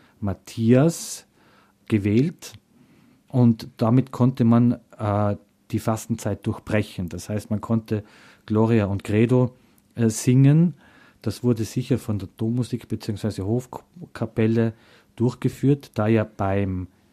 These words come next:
Pontifikalamt auch der Kaiser und zwei seiner Schwestern, zwei Erzherzoginnen, anwesend waren.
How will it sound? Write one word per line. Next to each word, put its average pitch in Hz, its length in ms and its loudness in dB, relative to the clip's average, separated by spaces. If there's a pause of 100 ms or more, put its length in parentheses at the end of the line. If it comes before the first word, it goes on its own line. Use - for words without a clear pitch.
(400)
Pontifikalamt 107 880 -2
auch 101 160 -6
der - 140 -10
Kaiser 131 720 0
und 104 180 -4
zwei 104 220 -6
seiner 98 340 -6 (540)
Schwestern, 117 640 -4
zwei 101 200 -6
Erzherzoginnen, 107 840 -6
anwesend 117 580 -2
waren. 117 380 2